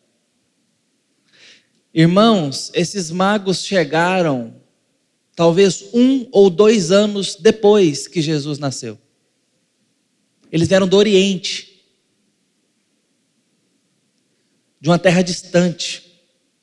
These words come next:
uma caminhada completamente,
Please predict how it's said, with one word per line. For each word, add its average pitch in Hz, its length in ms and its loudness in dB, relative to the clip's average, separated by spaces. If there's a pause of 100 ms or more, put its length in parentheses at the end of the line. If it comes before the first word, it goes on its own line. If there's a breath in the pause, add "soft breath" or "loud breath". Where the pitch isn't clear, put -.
(640 soft breath)
uma 160 140 0
caminhada 185 880 -2 (1160)
completamente, 196 1700 0